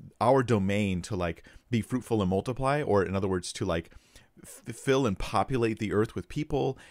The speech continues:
and to run it. God delights to see us living healthy and, and godly in this world, enjoying creation and trees and plants and animals and all that kind of great stuff. But because we're sort of given authority over the world,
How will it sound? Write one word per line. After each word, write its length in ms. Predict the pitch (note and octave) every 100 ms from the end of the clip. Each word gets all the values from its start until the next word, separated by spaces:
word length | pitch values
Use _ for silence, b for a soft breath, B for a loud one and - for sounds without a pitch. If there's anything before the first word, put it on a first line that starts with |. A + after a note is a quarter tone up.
| B
and 180 | A2 G#2
to 120 | A#2
run 300 | F#2+ A2+ C#3+
it. 180 | E2+ -
God 320 | B2+ C#3 D3+
delights 520 | A#2 A2 A#2+ A2+ - -
to 120 | A2
see 300 | - A2+ F#2+
us 260 | F2 - - B B
living 400 | G#2+ A2+ A2 G#2+
healthy 520 | G#2+ - G#2 - G#2+
and, 140 | G2 E2+
and 200 | F#2+ F2+
godly 400 | G2 G2 F#2+ F2+
in 180 | - F#2+
this 180 | F2+ -
world, 380 | E2+ G#1+ - - B
enjoying 480 | G#2 G2 G#2 G#2 F#2
creation 680 | - G2 G#2 - G#2+ G2
and 140 | F2 E2
trees 460 | - F2+ F2 E2+
and 100 | F2
plants 320 | - F2 E2 -
and 100 | D#2+
animals 340 | E2 D#2+ D#2+
and 60 | -
all 100 | F2+
that 100 | -
kind 120 | E2
of 80 | E2
great 200 | C2+ -
stuff. 240 | B2+ - B B B B B B B B B _ A2
But 600 | G2 G2+ G2 D3+ - - _ _ _ _ _
because 440 | B2+ B2+ F#3+ G3+ -
we're 200 | B2 C3+
sort 240 | - C#3+ C3+
of 100 | G#2
given 260 | B2 A#2+
authority 560 | F#2 - D#3 G#3+ G#3 A#2
over 220 | G#2 G2+
the 80 | F2
world, 380 | E2+ D#2+ -